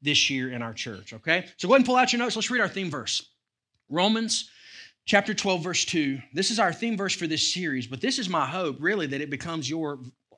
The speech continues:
verse this year, that this becomes something that we ingrain in our hearts, in our minds, in our day-to-day, month to month. It says this, "Don't copy, don't conform to the pattern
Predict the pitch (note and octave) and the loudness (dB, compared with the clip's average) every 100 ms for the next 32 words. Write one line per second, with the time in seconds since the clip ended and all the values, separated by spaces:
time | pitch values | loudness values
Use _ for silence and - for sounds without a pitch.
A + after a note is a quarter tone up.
0 | _ _ _ C#3 B2+ C#3 G#2+ - C3 B2+ | _ _ _ -8 -2 -2 0 -2 -2 -4
1 | A#2+ A#2 A2 _ _ _ - - D3+ C3+ | -2 -4 -8 _ _ _ -20 -12 -4 0
2 | A#3 B3+ G#3+ G3+ - F#3+ F3+ D#3+ C#3+ F3 | 2 0 -2 0 0 -2 -4 -6 -4 -2
3 | D#3+ C3+ A#2+ C#3 D#3 D#3+ E3 E3 _ - | -2 -4 -6 -4 -2 -2 -4 -10 _ -18
4 | - D3+ C#3 C3 E3+ E3+ - - _ - | -4 0 0 0 -2 -2 -4 -4 _ -12
5 | C#3 C3 C#3 D3 C#3+ C#3 - _ - C3 | -6 -2 -2 -2 -6 -6 -10 _ -8 -6
6 | B2 C#3+ D3 C3+ C#3 C3+ C3 C3+ - C3 | -2 -2 -2 -2 -4 -4 -4 -6 -6 -6
7 | A#2+ A2 C3 C3 E3 C#3+ C#3 A#2 - E3+ | -6 -8 -6 -4 -2 -4 -8 -8 -6 0
8 | F#3 A3 - - A3+ A3 - C#3+ C3 D#3 | 0 0 -2 -2 0 0 0 0 0 -6
9 | _ _ _ _ _ - F#3+ G3 G3+ F3 | _ _ _ _ _ 2 2 2 -4 -4
10 | - - A3+ A3+ E3 C3+ B2+ C#3+ - _ | -6 -6 -4 0 0 -2 -4 -6 -12 _
11 | _ - D3+ C#3+ - G3+ A3+ G3+ D#3 B2+ | _ -6 -4 2 2 4 2 2 2 -2
12 | B2+ D3 | -4 -8